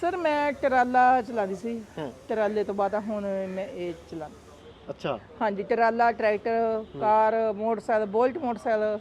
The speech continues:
Speaker 2: ਹੂੰ।
Speaker 1: ਸਾਰੇ ਮਸ਼ੀਨਰੀ ਵਾਹਿਗੁਰੂ ਦੀ ਕਿਰਪਾ ਨਾਲ ਚਲਾਈ ਦੀ।
Speaker 2: ਕਿਆ ਬਾਤ ਹੈ।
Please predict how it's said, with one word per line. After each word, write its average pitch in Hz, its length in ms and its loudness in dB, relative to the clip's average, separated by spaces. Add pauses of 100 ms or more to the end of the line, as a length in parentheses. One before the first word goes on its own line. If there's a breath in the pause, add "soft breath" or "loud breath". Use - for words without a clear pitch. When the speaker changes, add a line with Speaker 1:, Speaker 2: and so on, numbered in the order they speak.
Speaker 2:
ਹੂੰ। 190 120 -2 (440)
Speaker 1:
ਸਾਰੇ 254 260 2
ਮਸ਼ੀਨਰੀ 247 580 -4
ਵਾਹਿਗੁਰੂ 233 380 0
ਦੀ 233 80 -4
ਕਿਰਪਾ 208 420 -4
ਨਾਲ 185 200 -14
ਚਲਾਈ 175 440 -10
ਦੀ। 165 140 -12
Speaker 2:
ਕਿਆ 202 220 2
ਬਾਤ 139 280 0
ਹੈ। 151 100 0